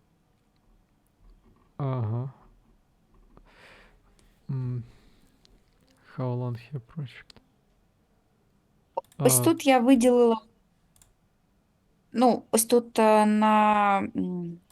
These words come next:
Speaker 2: е, там, де, е, длительність проєкту, да, якби, це я взяла із Upwork. У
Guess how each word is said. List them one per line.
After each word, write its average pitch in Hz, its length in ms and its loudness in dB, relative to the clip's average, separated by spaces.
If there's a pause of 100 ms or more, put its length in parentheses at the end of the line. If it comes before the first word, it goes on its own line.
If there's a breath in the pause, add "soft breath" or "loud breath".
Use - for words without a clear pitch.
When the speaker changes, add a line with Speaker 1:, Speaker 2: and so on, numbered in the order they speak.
(280)
Speaker 2:
е, 196 40 -6 (260)
там, 190 220 0
де, 190 340 2 (380 soft breath)
е, 170 420 0 (440)
длительність 208 680 -4
проєкту, 165 500 -4
да, 196 200 2
якби, 170 460 0 (380 loud breath)
це 220 260 -2
я 220 140 4
взяла 208 340 0
із 196 160 -2
Upwork. 175 680 -6
У 165 40 -8